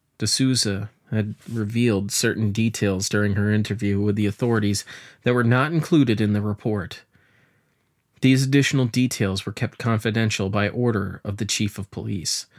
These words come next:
The report that a person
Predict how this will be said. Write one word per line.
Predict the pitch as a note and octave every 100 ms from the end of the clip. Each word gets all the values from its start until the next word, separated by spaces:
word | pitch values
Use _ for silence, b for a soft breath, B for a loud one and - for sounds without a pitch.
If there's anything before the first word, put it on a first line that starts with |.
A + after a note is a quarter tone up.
| b b b b b b b _ _ _ _ _ _ _ _ _ _ _ _ _ _ _ _ _ _ _ _ _ _ _ _ _
The | -
report | C#3 D3 - G3 G3 - - - -
that | A#2+ B2+
a |
person | A#2 C3+ B2 - A#2 A2